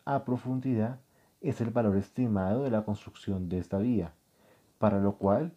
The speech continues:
debe fijarse en si existen proyectos similares en ejecución o que se hayan ejecutado en algún lugar del mundo, para así poder tener una referen-, referencia en costos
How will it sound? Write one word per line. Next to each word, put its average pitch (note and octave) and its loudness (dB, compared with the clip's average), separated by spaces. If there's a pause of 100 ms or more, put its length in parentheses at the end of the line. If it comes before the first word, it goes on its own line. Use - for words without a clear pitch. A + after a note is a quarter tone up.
(280)
debe A2+ 0
fijarse G#2+ -2
en G#2+ 0
si B2+ -6
existen G#2+ -4
proyectos G#2 -4
similares A2+ 2 (380)
en C3 0
ejecución B2 0 (100)
o B2+ -2
que A2+ -2
se G#2+ 0
hayan G#2 0
ejecutado A2 -4 (420)
en A2 0
algún F#2+ -2
lugar F#2 -2
del F#2+ -2
mundo, G2+ -2 (680)
para A2 2
así G#2 -4
poder A#2 -6
tener G#2+ -2 (240)
una A#2 -2
referen-, A2+ 0 (280)
referencia G2+ -2
en G#2 -4
costos B2+ -2